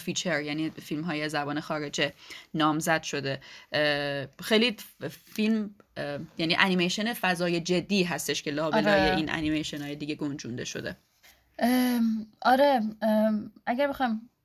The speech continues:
Speaker 2: کلاً چیزا رو مقایسه کنیم، ام، البته من سه تاشون رو فقط دیدم.
Speaker 1: آره، منم اون دوتا آخریه رو ندیدم.
Speaker 2: آره، نامزدها رو بخوایم مقایسه کنیم، این کانتو که، اه، خالق همینتو-، همیلتون، لیل-،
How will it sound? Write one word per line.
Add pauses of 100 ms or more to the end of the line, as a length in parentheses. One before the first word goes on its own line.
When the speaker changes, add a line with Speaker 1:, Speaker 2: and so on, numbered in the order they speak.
(120)
Speaker 2:
کلاً
چیزا
رو
مقایسه
کنیم،
ام،
البته
من
سه
تاشون
رو
فقط
دیدم.
Speaker 1:
آره،
منم
اون
دوتا
آخریه
رو
ندیدم. (140)
Speaker 2:
آره،
نامزدها
رو
بخوایم (140)
مقایسه
کنیم،
این
کانتو
که، (580)
اه،
خالق
همینتو-،
همیلتون، (140)
لیل-،